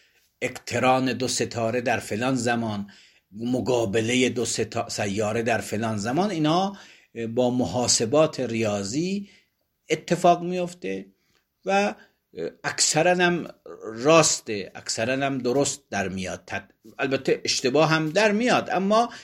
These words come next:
این یک علمه، یک ریاضیات، قواعد داره. اما این چه شما از راه حرکات ف-، افلاک،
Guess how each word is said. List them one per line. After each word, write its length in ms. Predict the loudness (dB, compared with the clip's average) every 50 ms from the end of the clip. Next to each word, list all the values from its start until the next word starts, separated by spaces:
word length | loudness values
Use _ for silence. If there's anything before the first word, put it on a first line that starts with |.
| -20 _ _ _ -6
این 420 | -4 -2 -2 -2 -2 -4 -8 -12 _ -20 _ _ _
یک 260 | 0 0 0 0 -4 -4 4 8
علمه، 640 | 10 10 10 10 6 4 2 -2 -4 -6 -8 -14 _ _
یک 400 | -6 -4 -4 -4 -4 -6 -18 -20 _ _ _ _ _ _ _
ریاضیات، 1160 | -10 -8 -6 -6 -4 -2 4 6 6 8 6 6 2 0 -2 2 4 4 6 4 4 2 -2
قواعد 800 | -8 -6 0 2 2 4 4 2 2 2 4 4 2 2 2 -8
داره. 320 | -10 -10 -10 -10 -14 -18 _ _ _ _ _ -20 _ _ _ _ _ _ _ _ _ -6
اما 360 | -4 -2 0 2 2 2 2
این 240 | 2 0 -2 -2 -2
چه 420 | 0 2 4 4 4 4 4 0
شما 400 | 0 -4 -4 -4 -4 -2 0 0
از 220 | 2 0 0 0 -2
راه 400 | 0 2 4 6 6 6 4 2 0 0 0 0 0 -4 -12 _ _ _ _ _ _ _ _ _ _ _ _ _ _ _ _ _ _ _ _ _ _ _ _ _ _ _ _ _ _ _ _ _ _ _ _ _ _ _ _ _ _ _ _ _ _ _ _ -16 -10
حرکات 920 | -6 0 2 4 6 6 4 2 0 0 4 6 6 6 4 4 -2 -4
ف-، 260 | -4 -6 -14 -16 -18 -12 -10
افلاک، 800 | -10 -10 -10 -10 -6 -4 -2 -2 -4 -6 -8 -8 -10 -10 -10